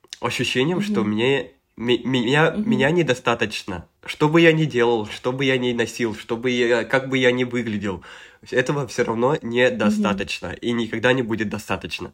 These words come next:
Speaker 1: Вот. А еще, э, например, вот, м, по-, ну, почему я это, к этому пришел, да, потому что, э, я вспоминал, например, периоды. Я в детстве когда-то выиграл олимпиаду улусную по географии.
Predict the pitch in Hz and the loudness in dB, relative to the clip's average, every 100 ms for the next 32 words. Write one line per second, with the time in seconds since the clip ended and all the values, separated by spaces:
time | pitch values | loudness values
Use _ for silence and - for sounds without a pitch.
0 | _ 104 104 95 - _ - - - - | _ -8 -4 -4 -6 _ -20 -20 -20 4
1 | 127 - 175 220 156 120 131 135 131 127 | 4 6 2 4 2 6 6 8 6 6
2 | 127 120 131 131 170 202 131 113 101 90 | 4 -2 -4 2 2 2 -4 -6 -10 -10
3 | - - - - - _ 120 - _ 101 | -14 -18 -16 -16 -20 _ -2 -2 _ -8
4 | 107 135 131 120 127 131 123 113 110 110 | -4 -6 -4 -4 0 4 4 4 0 -2
5 | 101 101 - 113 104 98 101 135 139 120 | -2 -2 -4 -2 -4 -6 -6 -4 -2 -4
6 | - 107 107 - 98 101 - - - - | -4 -8 -6 -4 -4 -6 -18 -18 -20 -12
7 | 101 101 98 98 95 95 113 - 107 110 | -8 -6 -4 -6 -6 -6 -4 -4 -2 -2
8 | 110 104 98 101 104 104 104 95 95 - | -4 -6 -8 -6 -6 -6 -6 -8 -12 -14
9 | - - _ 104 117 107 156 - 127 110 | -20 -20 _ -4 -2 -2 -4 -2 -4 -4
10 | 110 104 104 117 107 98 101 101 104 107 | -6 -4 -2 -2 0 -2 -4 -2 0 0
11 | 104 98 98 - 101 92 92 95 98 95 | -4 -8 -10 -10 -8 -8 -6 -6 -4 -4
12 | 98 135 180 151 139 | 0 0 2 -2 -2